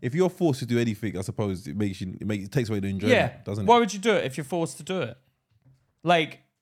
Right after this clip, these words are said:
Speaker 2: if it was spontaneous and they're like, "Do you know what, pandas? We're gonna leave you guys to it." You'd probably be like, "Do you know what? It's actually quite a romantic evening tonight, shall we?"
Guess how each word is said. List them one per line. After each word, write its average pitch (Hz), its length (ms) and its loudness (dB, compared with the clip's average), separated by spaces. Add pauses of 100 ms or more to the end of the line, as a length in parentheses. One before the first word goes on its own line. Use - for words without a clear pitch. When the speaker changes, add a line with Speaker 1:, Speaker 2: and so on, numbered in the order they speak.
(340)
Speaker 2:
if 233 180 0
it 247 60 -4
was 208 120 -2
spontaneous 156 640 -2
and 160 80 -8
they're 139 80 -4
like, 127 240 -6
"Do - 80 -8
you 180 40 -2
know 180 100 0
what, 135 160 0
pandas? 127 400 -4
We're 135 100 -8
gonna 135 140 -4
leave 113 160 -4
you 107 60 -8
guys 107 220 -6
to - 200 -10
it." - 100 -10 (400)
You'd 170 140 -12
probably 220 240 -8
be 190 140 -8
like, 170 200 -8
"Do - 100 -14
you 180 60 -8
know 160 60 -8
what? 117 240 -8 (960)
It's - 80 -18
actually 165 200 -12
quite 147 200 -6
a - 20 -8
romantic 131 400 -4
evening 143 340 -8
tonight, 107 380 -10
shall 143 220 -6
we?" 165 180 -8